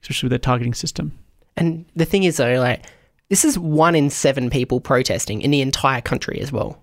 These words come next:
Speaker 1: That's a big number.
Speaker 2: That is a big number.
Speaker 1: I couldn't fathom that happening in Perth.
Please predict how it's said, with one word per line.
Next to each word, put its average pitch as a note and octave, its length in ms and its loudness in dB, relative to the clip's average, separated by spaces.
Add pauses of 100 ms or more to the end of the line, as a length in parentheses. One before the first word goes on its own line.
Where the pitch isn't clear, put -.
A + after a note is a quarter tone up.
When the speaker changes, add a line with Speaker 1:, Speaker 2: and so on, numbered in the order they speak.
Speaker 1:
That's F3+ 180 -2
a E3 40 0
big B2 320 0
number. B2+ 200 2
Speaker 2:
That F3+ 80 2
is B2+ 80 -2
a D3 60 0
big D3 520 0
number. B2 460 -2 (640)
Speaker 1:
I F3 100 0
couldn't F#3 440 -2 (1000)
fathom D#3+ 300 4
that C3+ 100 2
happening C3 260 -2
in B2+ 100 -2
Perth. C#3 380 -2